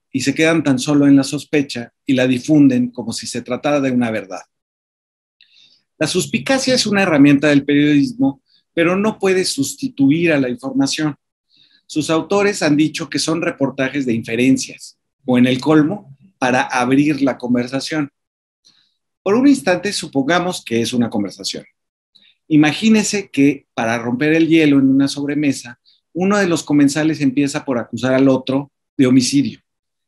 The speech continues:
El acusado no entiende de dónde viene la imputación. Los demás comensales toman partido sobre la inocencia o culpabilidad del sospechoso. Se le exige que demuestre su probidad,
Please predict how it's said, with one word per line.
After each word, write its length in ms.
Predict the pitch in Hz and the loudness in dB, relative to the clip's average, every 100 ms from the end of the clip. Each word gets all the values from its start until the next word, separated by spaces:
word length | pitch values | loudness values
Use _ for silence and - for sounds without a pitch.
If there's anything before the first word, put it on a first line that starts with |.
| _ _ - | _ _ 0
El 140 | 147 | 0
acusado 340 | 139 160 208 | 0 -2 0
no 100 | 196 | 0
entiende 540 | 165 160 147 151 147 147 | 0 0 0 2 2 0
de 60 | |
dónde 280 | 127 123 131 | 0 -2 -2
viene 240 | 123 120 120 | -2 -2 -2
la 80 | |
imputación. 560 | 117 120 139 143 190 185 _ _ _ _ _ _ | -4 -8 -8 -6 -4 -6 _ _ _ _ _ _
Los 160 | 120 123 | -2 2
demás 240 | 139 147 | 4 2
comensales 640 | - 151 151 170 160 147 | 2 0 2 2 0 0
toman 320 | - 120 120 123 | -2 -4 -4 -4
partido 420 | 123 151 160 160 | -6 -4 -2 -2
sobre 240 | 131 113 | -4 -4
la 140 | 107 107 | -4 -4
inocencia 580 | 110 110 - 147 135 | -4 -4 0 2 2
o 80 | 123 | -2
culpabilidad 640 | 113 107 101 101 107 110 113 | -4 -6 -6 -6 -4 -2 -2
del 140 | 113 | -4
sospechoso. 600 | - 113 143 127 196 - - _ _ _ _ _ _ | -8 -6 -4 -2 -2 -4 -16 _ _ _ _ _ _
Se 180 | - 127 | 0 2
le 100 | 123 | 2
exige 360 | - 160 160 | 2 0 0
que 140 | 151 135 | 0 0
demuestre 560 | 127 139 185 214 160 | 4 2 2 -2 -4
su 160 | - 117 | -6 -6
probidad, 560 | 123 123 131 131 135 | -2 2 2 2 -2